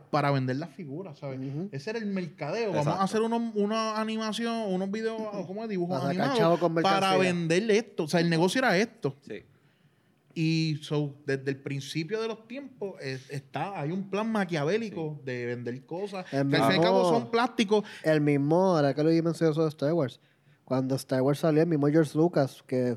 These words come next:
Speaker 2: fue uno de los, <laughs> yo creo, los más grandes de, de la casa productora, que él dijo que una de las, de las, ¿verdad? De las condiciones de,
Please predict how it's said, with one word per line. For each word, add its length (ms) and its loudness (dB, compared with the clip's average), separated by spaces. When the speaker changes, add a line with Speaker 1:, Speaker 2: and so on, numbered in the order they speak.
Speaker 2:
fue 200 -8
uno 220 4
de 160 -8
los, 60 2
<laughs> 120 2
yo 20 -4
creo, 160 2
los 400 2
más 120 -2
grandes 440 -2
de, 400 -4
de 320 -4
la 180 -4
casa 200 -8
productora, 520 -2
que 100 -4
él 100 0
dijo 200 2
que 80 -2
una 160 2
de 40 0
las, 240 0
de 120 2
las, 880 4
¿verdad? 380 0
De 80 2
las 100 -2
condiciones 720 -4
de, 720 0